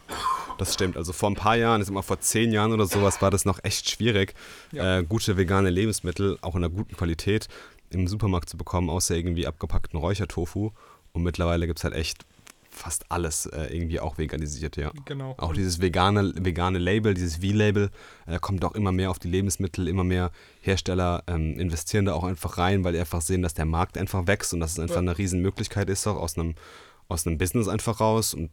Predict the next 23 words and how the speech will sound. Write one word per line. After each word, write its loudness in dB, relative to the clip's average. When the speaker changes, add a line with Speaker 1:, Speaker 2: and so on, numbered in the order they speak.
Speaker 1:
deswegen, 0
äh, -4
kann -4
man 0
da 0
auch -2
diesen -4
Wachstum -4
natürlich -4
an -6
der -4
Veggie -4
World -4
sehen. -8
Speaker 2:
Sehr -14
cool. -10
Ja, -6
und -6
ich -6
hab, -8
war -6
in -6
Rulantica, -6